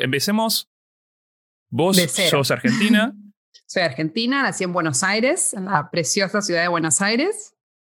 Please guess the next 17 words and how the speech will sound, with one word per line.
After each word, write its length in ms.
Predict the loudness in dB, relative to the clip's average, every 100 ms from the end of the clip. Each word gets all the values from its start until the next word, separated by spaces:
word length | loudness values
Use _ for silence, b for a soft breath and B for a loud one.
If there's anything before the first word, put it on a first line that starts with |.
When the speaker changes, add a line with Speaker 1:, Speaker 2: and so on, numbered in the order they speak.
| _ _ _ _ -2
Speaker 2:
Em, 1000 | 0 2 0 0 -2 -2 0 -2 -4 -8 -6
vos 120 | -2
también, 320 | 0 0 0
¿no? 140 | 0
¿Sos 140 | 0 0
de 40 |
Buenos 240 | 0 -2 -4
Aires? 240 | -2 -2 0
Speaker 1:
No, 240 | 0 2
no, 100 | 2
yo 120 | 2
Speaker 2:
¿O? 40 | 2
Speaker 1:
soy 140 | 2
de 100 | 2
La 80 | 0
Speaker 2:
Ah, 40 |
Speaker 1:
Plata. 380 | 0 2 0 -2